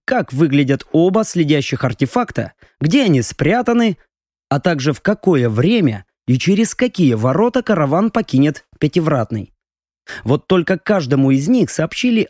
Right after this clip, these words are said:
о разном времени и разных воротах. И ни один не знал, что следов было три.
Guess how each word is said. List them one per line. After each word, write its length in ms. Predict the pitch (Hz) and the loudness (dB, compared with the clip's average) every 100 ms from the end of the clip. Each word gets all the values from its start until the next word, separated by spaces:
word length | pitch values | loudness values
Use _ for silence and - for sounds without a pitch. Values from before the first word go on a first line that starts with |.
| - | -2
о 140 | 196 | -2
разном 580 | 226 190 131 107 123 120 | 0 0 0 0 0 2
времени 640 | 127 135 127 147 226 254 - _ _ _ | 2 4 4 4 4 0 -4 _ _ _
и 160 | 214 277 | 2 4
разных 560 | 262 175 147 143 175 | 2 0 0 0 0
воротах. 680 | 175 220 185 117 - - - _ _ _ _ | 0 0 0 0 -2 -10 -14 _ _ _ _
И 120 | 113 | 0
ни 120 | 127 143 | 2 4
один 500 | 165 165 233 254 254 | 2 0 0 2 2
не 100 | 233 | 0
знал, 560 | 202 226 226 160 113 | -2 -2 0 0 -2
что 320 | - - 131 | -6 -4 -4
следов 640 | 123 127 117 113 160 202 175 | -2 0 0 2 2 2 0
было 300 | 139 143 156 | 0 2 0
три. 460 | - 202 180 107 | 0 0 0 -2